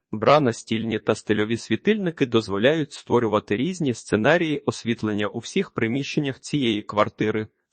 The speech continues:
включаючи санвузли, можливість регулювати інтенсивність освітлення і використовувати світло саме там, де необхідно,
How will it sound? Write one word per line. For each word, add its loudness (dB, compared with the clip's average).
включаючи 0
санвузли, 0
можливість 0
регулювати 4
інтенсивність -2
освітлення -2
і -2
використовувати 0
світло -4
саме 0
там, -2
де 4
необхідно, -2